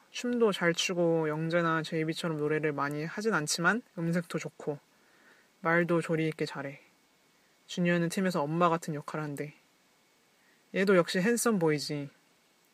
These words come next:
똘망똘망하고 좀 나이가 들면 정말 남자다울 것 같은 마스크이기도 한데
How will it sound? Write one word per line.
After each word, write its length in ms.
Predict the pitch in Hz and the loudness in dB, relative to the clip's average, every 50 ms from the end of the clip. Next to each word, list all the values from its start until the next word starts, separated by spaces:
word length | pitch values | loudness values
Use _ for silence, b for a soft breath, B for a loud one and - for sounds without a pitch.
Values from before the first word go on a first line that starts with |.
| _ _ _ _ | _ _ _ _
똘망똘망하고 1120 | - 190 196 196 196 196 196 190 180 190 185 180 175 170 170 165 160 156 165 160 160 156 160 b b b b b b b b b _ | -6 -4 -2 0 0 0 0 0 -2 -2 0 2 2 2 2 2 0 0 0 2 2 0 -2 b b b b b b b b b _
좀 160 | - 196 180 | -6 -4 2
나이가 360 | 151 147 156 180 196 202 214 | 6 6 8 8 8 6 4
들면 460 | 180 - 175 165 160 156 156 156 156 | 4 4 0 -2 0 0 -2 -2 -2
정말 300 | 151 - 160 156 156 151 | -4 -4 -4 -2 -2 -2
남자다울 500 | 135 139 143 156 165 170 180 165 160 156 | -2 -2 -2 0 4 4 4 4 4 2
것 140 | 147 - 160 | -2 -2 -4
같은 280 | 143 147 - - - 156 | -6 -6 -8 -8 -10 -6
마스크이기도 580 | 139 139 160 - - - 175 151 156 151 156 | -6 -6 -6 -8 -8 -10 -10 -8 -8 -6 -6
한데 380 | 170 170 165 160 175 180 165 151 | -6 -4 -2 0 0 0 0 -2